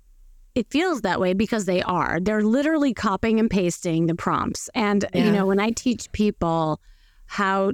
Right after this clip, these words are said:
Speaker 1: to navigate that, you know, first, number one, don't do the prompts. Just don't do it. <laughs> Like, if you're doing the first hit, like, if you're a woman on Bumble and you have to, you know, throw out the first
Speaker 2: Yeah.
Speaker 1: shot, don't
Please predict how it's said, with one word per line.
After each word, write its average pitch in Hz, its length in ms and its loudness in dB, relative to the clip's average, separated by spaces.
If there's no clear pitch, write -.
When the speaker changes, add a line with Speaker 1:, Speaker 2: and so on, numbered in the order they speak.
Speaker 1:
to 185 160 -2
navigate 170 640 0
that, 151 420 -2
you 202 120 0
know, 160 260 -2
first, - 300 -4
number 220 320 0
one, 165 360 0
don't 262 220 0
do 233 100 0
the 202 100 -2
prompts. - 580 -6
Just 240 160 0
don't 277 220 2
do 311 220 0
it. - 240 -4
<laughs> 349 100 -2
Like, 269 140 -2
if 233 140 -2
you're 285 200 2
doing 247 380 2
the 226 100 0
first - 360 -2
hit, 208 400 -2
like, 208 160 -2
if 185 80 -4
you're 220 140 2
a - 20 2
woman 196 300 2
on 175 160 2
Bumble 180 580 0
and 175 160 0
you 175 60 2
have 185 120 -2
to, - 140 -4
you 185 80 0
know, 156 80 0
throw 160 200 -4
out 170 100 -2
the 220 100 -8
first - 300 -4
Speaker 2:
Yeah. 226 80 0
Speaker 1:
shot, - 80 -16
don't 320 340 -2